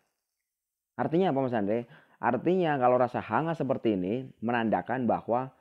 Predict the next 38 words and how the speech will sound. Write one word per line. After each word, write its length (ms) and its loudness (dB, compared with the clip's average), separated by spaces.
eh, 160 -2
heater 320 0
Anda 320 0
dalam 560 0
kondisi 560 0
yang 320 -4
bagus 560 -2
ya. 240 -8
Kondisi 400 -2
yang 80 0
bagus 320 -2
atau 240 -2
kondisi 480 -2
yang 160 -6
sehat 400 -4
ya, 160 -6
kondisi 320 -4
yang 160 -4
normal, 480 0
nggak 160 0
ada 80 2
masalah. 400 -2
Anda 320 -2
nggak 240 -4
perlu 320 0
ganti 480 0
alat 320 -6
ini, 400 -2
oke? 400 -2
Anda 240 -2
nggak 240 -2
perlu, 400 -2
eh, 240 0
ganti 320 -2
spare 320 -6
part 160 -4
ini 240 -4
ya. 240 -10